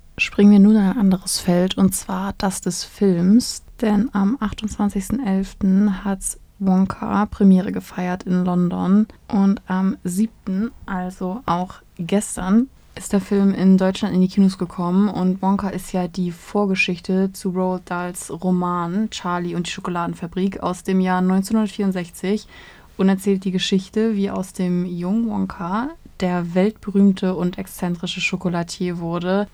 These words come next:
der uns so, glaub ich, allen bekannt ist. Somit kommt der Film achtzehn Jahre nach Tim Burtons Charlie und die Schokoladenfabrik, in welchem Johnny Depp die Hauptrolle spielte, welcher jetzt in der jungen Version von Timothée Chalamet besetzt ist.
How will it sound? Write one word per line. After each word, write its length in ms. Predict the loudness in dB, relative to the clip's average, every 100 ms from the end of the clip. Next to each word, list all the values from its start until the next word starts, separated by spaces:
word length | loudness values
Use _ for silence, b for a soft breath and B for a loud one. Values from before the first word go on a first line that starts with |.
| -6
der 120 | 0
uns 240 | 0 0
so, 180 | 2 2
glaub 300 | 2 -2 -2
ich, 260 | -6 -6 -4
allen 200 | -2 -2
bekannt 400 | -6 -6 -6 -6
ist. 280 | -12 -12 -18 _ _ -16
Somit 400 | 0 4 4 4
kommt 280 | 0 -2 0
der 120 | -4
Film 520 | -4 -2 2 4 2
achtzehn 480 | 0 -8 -8 -2 0
Jahre 320 | 2 0 0
nach 240 | -2 -2 -6
Tim 260 | 0 0
Burtons 460 | 2 -4 -2 -4 -4
Charlie 280 | -6 -6 -6
und 100 | -6
die 20 |
Schokoladenfabrik, 960 | -8 -8 -6 -4 -6 -6 -4 -2 -2
in 120 | -4 -4
welchem 300 | -4 -2 -4
Johnny 260 | -2 -4
Depp 240 | -4 -8 -8
die 120 | -10
Hauptrolle 400 | -10 -10 -10 -6
spielte, 640 | -8 -6 -6 -4 0 0 0 B B B -4
welcher 520 | -4 -2 -2 -2 -4
jetzt 520 | -4 -2 -2 -4 -14 -2
in 120 | 2
der 120 | 2 2
jungen 320 | 4 6 4
Version 480 | 0 -2 0 2 2
von 420 | 0 0 0 -2
Timothée 360 | 2 2 2 0
Chalamet 520 | -2 -2 -2 -4 -4
besetzt 420 | -6 -6 -8 -8
ist. 260 | -8 -8